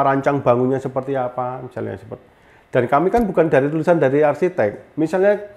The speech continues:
kasih kesejahteraan yang memegang teknisnya ini, dia harus tahu gambarnya seperti apa, R A B-nya,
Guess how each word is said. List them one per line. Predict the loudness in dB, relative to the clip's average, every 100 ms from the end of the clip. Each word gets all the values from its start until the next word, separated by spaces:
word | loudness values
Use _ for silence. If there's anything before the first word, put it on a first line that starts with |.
| _ _ _ _ _
kasih | 0 0 0 -2
kesejahteraan | 2 2 6 6 6 4 4
yang | 2
memegang | 0 -2 0 2 2 0 -8 -4
teknisnya | -4 0 -2 0 -2
ini, | 0 -2 -4 -8 -16 _ _ _ _
dia | 4 6
harus | 4 2
tahu | 2 4 4 2 -6 -18
gambarnya | -4 -2 2 0 0 -4
seperti | -4 -8 -2 0
apa, | 0 0
R | -2 0
A | 0
B-nya, | -2 -2 -2 -4 -8